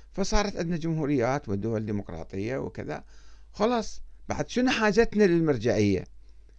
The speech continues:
أساس العراق هو حصن المرجعية الشيعية، ما المرجعية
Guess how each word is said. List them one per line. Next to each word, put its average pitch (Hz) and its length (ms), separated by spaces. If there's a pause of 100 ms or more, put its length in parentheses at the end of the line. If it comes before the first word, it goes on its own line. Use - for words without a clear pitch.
(140)
أساس 123 260
العراق 147 580 (480)
هو 151 140
حصن 202 340
المرجعية 160 580
الشيعية، 95 560
ما 143 140
المرجعية 190 680